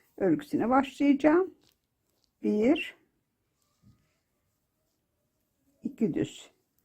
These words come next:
Bir, iki ters.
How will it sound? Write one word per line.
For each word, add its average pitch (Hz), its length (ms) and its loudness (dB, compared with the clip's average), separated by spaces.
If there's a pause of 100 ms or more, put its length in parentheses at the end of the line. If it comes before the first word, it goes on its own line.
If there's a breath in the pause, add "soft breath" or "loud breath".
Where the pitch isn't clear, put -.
(800)
Bir, 208 500 2 (2500)
iki - 260 -6
ters. - 540 -4